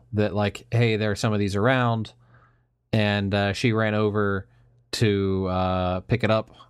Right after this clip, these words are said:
for me, and then by the time I got there the next day,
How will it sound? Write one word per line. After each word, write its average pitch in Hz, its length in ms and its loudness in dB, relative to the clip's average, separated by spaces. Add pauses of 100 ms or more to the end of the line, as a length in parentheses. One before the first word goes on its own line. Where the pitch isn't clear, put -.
(120)
for 110 220 0
me, 104 340 0
and 98 160 -4
then 98 160 0
by 101 140 2
the 98 80 -2
time 107 260 -2
I 101 100 0
got 98 200 -2
there 101 120 2
the 98 80 -2
next 101 220 -2
day, 101 500 0